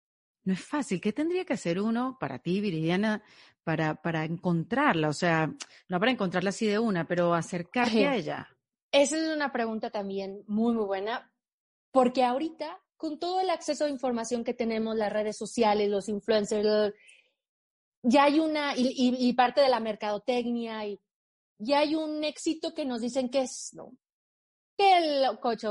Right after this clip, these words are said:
Speaker 2: de último modelo, que viajar, que este estilo de vida,
Speaker 1: Ujú.
Speaker 2: que tener dinero, que este cuerpo, que, entonces ya nos, nos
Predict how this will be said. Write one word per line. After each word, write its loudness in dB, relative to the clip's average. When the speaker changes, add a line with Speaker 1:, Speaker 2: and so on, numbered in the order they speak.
Speaker 2:
de -8
último -10
modelo, 2
que 0
viajar, 0
que -6
este -8
estilo -4
de -4
vida, 0
Speaker 1:
Ujú. -6
Speaker 2:
que -6
tener -6
dinero, -4
que -2
este -6
cuerpo, 0
que, -4
entonces 0
ya 8
nos, 0
nos -4